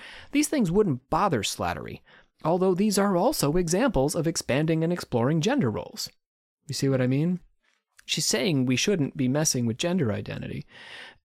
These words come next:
and yet we have been as a culture. And she's theoretically all right with it.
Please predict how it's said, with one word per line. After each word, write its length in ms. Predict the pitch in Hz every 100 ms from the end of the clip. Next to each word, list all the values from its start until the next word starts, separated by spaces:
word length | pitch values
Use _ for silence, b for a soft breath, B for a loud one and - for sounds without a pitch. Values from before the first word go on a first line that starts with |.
| _ - - 185 -
and 160 | 151
yet 280 | 175 175 - _ _ _ _ -
we 180 | 143 143
have 280 | 202 180
been 280 | 107 - - _ -
as 180 | 139
a 60 | 127
culture. 400 | - 185 - - _ B B B B B B B B B
And 120 | 135
she's 340 | - 156 135 - -
theoretically 560 | - 175 147 135 139 131
all 120 | 123
right 200 | 160 139
with 120 | 65
it. 220 | - -